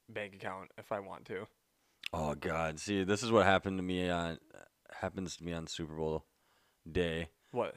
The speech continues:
Speaker 2: They just start sending me emails for, like, different pizza joints that have deals,
Speaker 1: Oh,
Speaker 2: <laughs> and then
Speaker 1: I
Speaker 2: I just
Speaker 1: thought that
Speaker 2: wanna
Speaker 1: you were
Speaker 2: buy all
Speaker 1: saying
Speaker 2: of
Speaker 1: our,
Speaker 2: them.
Speaker 1: the, your mic just went down, but you're talking about
Speaker 2: No, Topper's Pizza just sent
Speaker 1: Farm-
Speaker 2: me a freaking thing, and
Speaker 1: Oh.
Speaker 2: <laughs> their pizzas are so
Speaker 1: <laughs>
Speaker 2: good.
Speaker 1: Their pizza and their breadsticks
Speaker 2: Today,
Speaker 1: are
Speaker 2: our episode is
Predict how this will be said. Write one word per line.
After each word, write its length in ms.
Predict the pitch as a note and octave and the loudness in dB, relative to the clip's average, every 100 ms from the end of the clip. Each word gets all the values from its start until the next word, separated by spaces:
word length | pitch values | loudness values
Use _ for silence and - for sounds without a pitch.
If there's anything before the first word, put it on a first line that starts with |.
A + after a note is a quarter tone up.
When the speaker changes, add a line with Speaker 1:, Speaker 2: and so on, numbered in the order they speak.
| - | -12
Speaker 2:
They 160 | - G2+ | 0 2
just 160 | G2+ - | 2 4
start 220 | G#2+ F#2+ | 4 4
sending 340 | - G2 F#2+ | 2 0 0
me 240 | F#2 E2 F2 | -2 -2 -2
emails 320 | F2 F2+ E2+ | 0 0 -2
for, 140 | - | -2
like, 160 | E2+ D#2+ | 0 -2
different 300 | F2 D#2+ D#2+ | -4 -8 -8
pizza 260 | - D#2+ D#2 | -8 -8 -8
joints 400 | D#2 D#2+ D#2+ - | -8 -8 -8 -8
that 120 | C#2+ | -8
have 220 | E2 D#2+ D2+ | -6 -8 -6
deals, 140 | D2 | 10
Speaker 1:
Oh, 480 | F#3+ F#3 F3+ D#3+ D3+ | 12 12 12 12 12
Speaker 2:
<laughs> 40 | |
and 120 | C#3+ A2 | 10 10
then 80 | |
Speaker 1:
I 60 | F3 | 10
Speaker 2:
I 40 | |
just 60 | G3 | 12
Speaker 1:
thought 140 | A3 A3+ | 12 12
that 40 | |
Speaker 2:
wanna 140 | C#3 F3+ | 12 12
Speaker 1:
you 100 | F3+ | 12
were 80 | |
Speaker 2:
buy 80 | G#3+ | 12
all 120 | G#3 F#3 | 12 12
Speaker 1:
saying 220 | F#3 F3+ | 10 10
Speaker 2:
of 60 | F3 | 8
Speaker 1:
our, 160 | E3 D#3 D#3 | 8 6 4
Speaker 2:
them. 0 | |
Speaker 1:
the, 220 | D#3+ D3 C#3+ - - - | 6 6 4 -6 -16 0
your 160 | G#3+ F#3 | 6 6
mic 260 | D3+ D#3 D3+ | 8 6 4
just 200 | D3 - | 0 2
went 200 | C#3 B2+ | 2 2
down, 260 | C3 C3 | -2 -2
but 140 | B2 A#2+ | -4 -6
you're 100 | C3+ | 0
talking 320 | C#3 B2+ C3 | 0 0 -2
about 380 | A#2 A#2 A2+ - - | 0 2 2 -2 8
Speaker 2:
No, 260 | A#2+ G#2 | 12 12
Topper's 440 | F2+ G#2+ G2 - F2+ | 12 12 12 12 6
Pizza 300 | - D#2 D#2+ | 4 2 0
just 220 | D2 D2+ | -4 -4
sent 120 | - C3+ | 0 0
Speaker 1:
Farm- 180 | B2+ | 0
Speaker 2:
me 60 | - | 0
a 60 | - | 6
freaking 460 | G3 F#3+ E3+ D#3 | 10 12 12 12
thing, 300 | C3+ - - - | 12 10 8 8
and 80 | B2+ | 10
Speaker 1:
Oh. 40 | |
Speaker 2:
<laughs> 20 | - | 12
their 160 | D3 | 12
pizzas 420 | D#3+ C3+ - C#3+ C3+ | 12 12 12 10 12
are 140 | C3+ | 12
so 420 | A2 A2+ A#2+ A2 | 10 10 12 12
Speaker 1:
<laughs> 20 | |
Speaker 2:
good. 400 | G2 G2 F#2 E2 - - - | 12 10 10 6 0 -10 -8
Speaker 1:
Their 100 | C3 | -6
pizza 320 | - C#3+ C#3 D#3 | -2 -2 0 0
and 80 | D3 | 0
their 80 | |
breadsticks 480 | B2+ A#2+ G#2+ - G#2 | 0 0 -2 -4 -2
Speaker 2:
Today, 320 | B2+ C3 F#3 | 12 12 12
Speaker 1:
are 140 | E3+ C#3+ | 12 12
Speaker 2:
our 40 | |
episode 380 | B2 - C#3+ B2 | 12 12 12 12
is 160 | A2 | 12